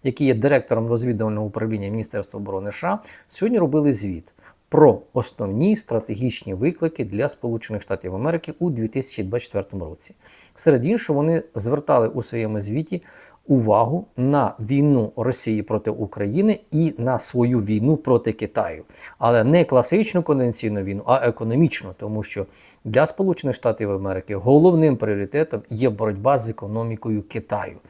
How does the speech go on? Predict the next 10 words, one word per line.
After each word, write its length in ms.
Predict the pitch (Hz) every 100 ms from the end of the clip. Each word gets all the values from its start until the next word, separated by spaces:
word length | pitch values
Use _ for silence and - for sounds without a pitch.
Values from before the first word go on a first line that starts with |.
| - - - _
І 80 | 131
навіть, 420 | 170 185 151 -
я 100 | 156
вам 140 | 139
скажу 280 | - 123 110
відверто: 480 | 104 113 127 - 101
війна 360 | 104 113 139 117
Росії 380 | 110 - 117
проти 300 | 107 120 107
України 580 | 110 104 104 131 147 117